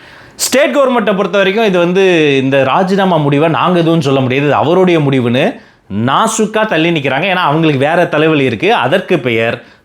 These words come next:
பத்து நாளில் தூக்கு தண்டனை சட்டம். வீராவேசமா ஒரு கூட்டத்துல முதலமைச்சர் மம்தா பானர்ஜி சொல்லிட்டாங்க. "அதை எப்படி கொண்டு வர்றது? கொண்டு வராம விட்டா கான்சிக்வன்சஸை எப்படி ஃபேஸ் பண்றது?"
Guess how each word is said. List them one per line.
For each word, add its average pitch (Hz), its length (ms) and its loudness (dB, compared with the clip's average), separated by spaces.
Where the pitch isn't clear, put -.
பத்து 190 440 -2
நாளில் 233 380 0
தூக்கு 240 300 0
தண்டனை 135 380 -2
சட்டம். 123 680 -4
வீராவேசமா 190 640 0
ஒரு 214 100 0
கூட்டத்துல 196 480 0
முதலமைச்சர் 175 540 0
மம்தா 165 260 0
பானர்ஜி 156 440 0
சொல்லிட்டாங்க. 139 320 -2
"அதை 147 100 0
எப்படி 175 240 0
கொண்டு 190 320 0
வர்றது? 127 420 -2
கொண்டு 220 300 2
வராம 240 260 0
விட்டா 208 320 -2
கான்சிக்வன்சஸை 202 680 -4
எப்படி 180 280 0
ஃபேஸ் 170 340 -2
பண்றது?" 113 460 -2